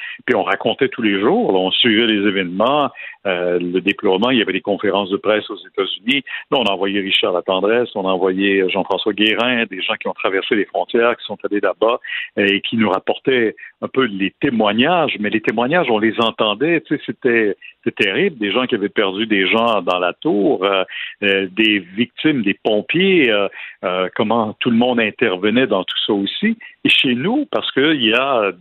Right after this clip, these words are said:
des gens qui avaient des connaissances là-bas aussi, mais il y avait des, ça avait des répercussions politiques énormes, énormes. Là, je me souviens, euh, M. Chrétien en mesure plus de te raconter, et, et même à Québec et à Ottawa,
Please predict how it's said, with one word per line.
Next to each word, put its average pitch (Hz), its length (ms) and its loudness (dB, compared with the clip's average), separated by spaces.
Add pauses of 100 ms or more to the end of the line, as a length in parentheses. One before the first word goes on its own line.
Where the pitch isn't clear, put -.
des 107 200 0
gens 139 220 0
qui 127 360 -2
avaient 98 240 0
des 101 100 -4
connaissances 101 600 -2
là-bas 104 180 -2
aussi, 104 400 -2 (380)
mais 139 220 2
il 107 100 2
y 98 80 4
avait 123 160 0
des, 107 320 2
ça 120 60 0
avait 113 120 2
des 110 120 0
répercussions 117 600 -2 (160)
politiques 123 760 -2 (260)
énormes, 131 680 0 (160)
énormes. 123 600 0
Là, 101 100 0
je 95 80 -8
me 98 100 -6
souviens, 120 560 0 (380)
euh, 92 400 0
M. 95 140 -2 (160)
Chrétien 104 380 0 (180)
en 101 140 2
mesure 110 360 2
plus 120 240 2
de 101 80 0
te 101 120 -2
raconter, 107 760 0
et, 95 80 -4 (240)
et 107 80 2
même 120 240 0
à 95 60 0
Québec 117 500 0
et 101 100 -2
à 92 100 0
Ottawa, 98 420 0